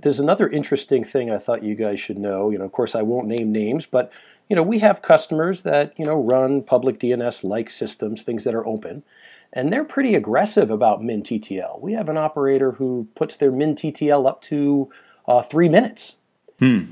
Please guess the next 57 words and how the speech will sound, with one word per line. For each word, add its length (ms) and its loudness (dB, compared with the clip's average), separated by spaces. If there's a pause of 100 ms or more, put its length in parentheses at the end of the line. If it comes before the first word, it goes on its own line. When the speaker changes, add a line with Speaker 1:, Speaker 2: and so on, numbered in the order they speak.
Speaker 1:
Uh, 160 4
Speaker 2:
mm-hmm. 240 4
Speaker 1:
you 40 0
know, 140 4
so 440 6
I 120 10
don't 180 4
care 120 4
what 160 8
the 80 2
authoritative 560 2
says, 280 -2
we're 120 2
gonna 160 -2
hand 200 -4
it 60 0
out 180 0
for 80 -8
three 220 -2
minutes. 460 -4
And 400 -2 (340)
what's 180 2
interesting 440 4
about 300 4
it 220 -4
is, 560 -2 (540)
uh, 260 4
let's 260 2
say 220 4
we're 240 8
querying, 680 4
uh, 460 2 (300)
you 100 -2
know, 240 0
cricket 340 -4
loo 180 4
dot 240 4
com 380 -2
and, 280 -4
and, 300 -6
uh, 200 -2
Cricket 320 -2
hands 220 -6
back 260 2
a 40 -8
sixty-second 640 -6
T 140 -4
T 200 -2
L. 240 0
They 280 2
will 180 0
send 360 2
the 60 0
sixty-second 720 -4
T 120 -6
T 200 -4
L, 300 2